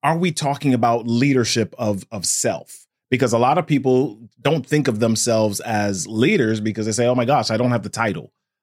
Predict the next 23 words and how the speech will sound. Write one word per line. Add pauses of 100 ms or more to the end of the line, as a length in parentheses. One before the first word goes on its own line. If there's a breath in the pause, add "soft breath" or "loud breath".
I
haven't
been (180 loud breath)
appointed
as
the (180 soft breath)
manager
of
the
brokerage
or
the (240 soft breath)
associate
broker.
I
haven't (240 loud breath)
gotten
that
specific
title," (400)
right?
And
so,